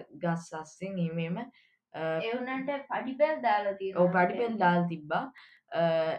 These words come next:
Speaker 1: මේ ඒ කියන්නේ කිලෝමීටරේ මීටර් පන්සීයක් විතර ගියාම තමයි මේ රිස්-, රිස්-, අ, මොකද්ද රිසෙප්ෂන් එක තිබ්බේ.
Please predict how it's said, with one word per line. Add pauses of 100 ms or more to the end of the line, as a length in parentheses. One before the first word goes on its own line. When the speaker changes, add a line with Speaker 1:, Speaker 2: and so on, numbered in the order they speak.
(300)
Speaker 1:
මේ (340)
ඒ
කියන්නේ (460)
කිලෝමීටරේ
මීටර්
පන්සීයක්
විතර
ගියාම
තමයි (640)
මේ (440)
රිස්-,
රිස්-,
අ, (580)
මොකද්ද (340)
රිසෙප්ෂන්
එක
තිබ්බේ.